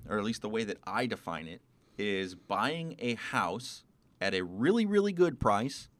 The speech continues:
and selling it at a good price. So again, you're gonna sell it at a, or you buy it at a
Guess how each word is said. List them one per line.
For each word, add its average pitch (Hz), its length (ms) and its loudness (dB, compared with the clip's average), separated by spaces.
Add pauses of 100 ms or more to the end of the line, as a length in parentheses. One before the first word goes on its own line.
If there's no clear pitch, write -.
(440)
and 110 180 2
selling 170 540 0
it 98 180 -6 (200)
at 101 160 -2
a 95 80 0
good 90 240 -4 (240)
price. - 560 -14 (240)
So - 120 0
again, 107 260 0 (260)
you're 120 100 -4
gonna 113 80 -2
sell 143 280 0
it - 80 -4
at 104 140 0
a, 85 80 -6 (160)
or 98 80 2
you 92 80 0
buy 127 280 8
it 147 80 6
at 101 140 6
a - 20 -10